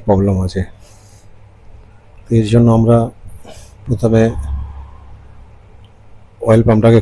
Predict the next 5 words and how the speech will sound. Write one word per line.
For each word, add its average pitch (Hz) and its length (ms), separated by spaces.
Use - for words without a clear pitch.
খুলব। 101 220
খোলার 110 320
জন্য 107 200
ক্লাচ 113 300
কভারটা 107 280